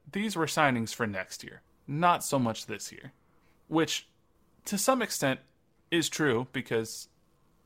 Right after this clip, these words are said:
we're not gonna make the playoffs this year. We're eliminated. So, yeah, they're gonna be around for next year. But in your wildest dreams,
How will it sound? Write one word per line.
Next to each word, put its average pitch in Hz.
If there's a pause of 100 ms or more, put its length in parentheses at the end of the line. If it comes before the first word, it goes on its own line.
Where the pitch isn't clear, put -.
(240)
we're 117 (680)
not 104
gonna 110
make 107
the -
playoffs 113
this 113
year. 107
We're 104
eliminated. 107
So, 117
yeah, 190
they're 107
gonna 110
be 110
around 110
for 117
next 117
year. 110 (1300)
But 131
in 185
your 233
wildest 127
dreams, 117